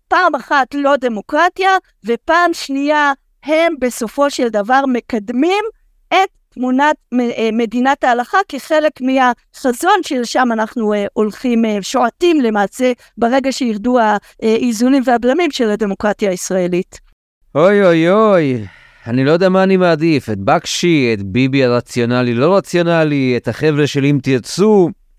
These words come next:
Speaker 2: אגב, אה, במספרים, אנחנו יודעים להגדיר אותם, מה, מה סדר הגודל של ה-, הכוחות <laughs> שמסתובבים בשטח?
Speaker 1: תראה כמה זה,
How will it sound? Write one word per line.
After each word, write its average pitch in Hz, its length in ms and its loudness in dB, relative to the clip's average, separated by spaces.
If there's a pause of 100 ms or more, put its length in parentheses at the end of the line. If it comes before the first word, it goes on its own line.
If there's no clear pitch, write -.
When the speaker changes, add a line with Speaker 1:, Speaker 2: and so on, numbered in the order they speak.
Speaker 2:
אגב, 180 460 0
אה, 131 140 -6
במספרים, 143 680 0
אנחנו 113 180 -4
יודעים 160 200 0
להגדיר 127 420 0
אותם, 135 600 0
מה, 78 240 -6
מה 117 160 -2
סדר 131 300 -2
הגודל 123 320 -2
של 117 200 -4
ה-, 110 100 2 (800)
הכוחות 135 720 -2 (500)
<laughs> - 600 -20
שמסתובבים 160 720 0
בשטח? 190 260 2
Speaker 1:
תראה - 120 2
כמה 349 300 0
זה, 254 360 -2